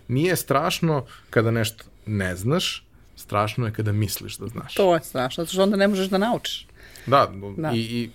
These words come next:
Speaker 1: postoji ta negde reakcija gde, gde ljudi, ovaj, ovaj, odbijaju bilo kakvu vrstu saveta i intervencije, jer oni znaju najbolje, bez obzira što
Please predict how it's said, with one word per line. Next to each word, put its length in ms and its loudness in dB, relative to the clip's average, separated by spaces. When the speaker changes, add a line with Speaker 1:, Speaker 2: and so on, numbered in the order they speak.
Speaker 1:
postoji 440 2
ta 120 -2
negde 260 -4
reakcija 520 -6
gde, 260 -8
gde 160 -6
ljudi, 340 -4
ovaj, 380 -10
ovaj, 380 -4
odbijaju 560 6
bilo 240 2
kakvu 320 0
vrstu 600 0
saveta 540 0
i 60 -4
intervencije, 680 -4
jer 160 2
oni 220 0
znaju 260 0
najbolje, 420 -2
bez 180 -6
obzira 320 -6
što 300 -4